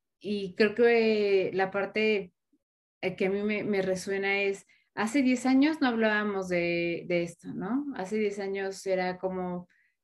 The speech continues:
eh, pues sí, trabajar, encontrar un buen trabajo que te, este, que te diera, eh, la oportunidad de darte una vida,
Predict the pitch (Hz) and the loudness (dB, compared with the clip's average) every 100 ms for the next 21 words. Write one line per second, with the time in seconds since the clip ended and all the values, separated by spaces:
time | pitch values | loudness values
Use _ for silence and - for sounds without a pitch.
0 | - 175 180 180 180 175 175 175 175 175 | -6 -2 0 0 0 0 0 -2 -4 -4
1 | 190 185 233 311 302 214 190 196 247 269 | -6 -2 0 0 0 0 0 0 0 2
2 | 262 214 202 202 196 190 190 180 175 185 | 2 0 -2 -2 0 0 -2 -2 -2 -2
3 | 190 - 190 185 - 170 - 165 151 - | -2 -2 -2 -2 -6 -8 -6 -10 -10 -10
4 | 160 - _ - 180 175 175 175 175 175 | -10 -10 _ -10 -8 -6 -2 -2 0 -2
5 | 175 175 165 - _ _ _ - 175 175 | -2 -4 -6 -14 _ _ _ -4 -2 0
6 | 180 185 180 180 185 180 175 175 175 175 | 2 0 -2 -6 -2 2 2 4 2 0
7 | 180 175 170 170 180 175 175 170 170 _ | 0 2 2 0 -2 -2 -2 -6 -12 _
8 | - 180 180 175 175 175 175 226 | -8 -4 -2 -2 -2 -2 -6 -10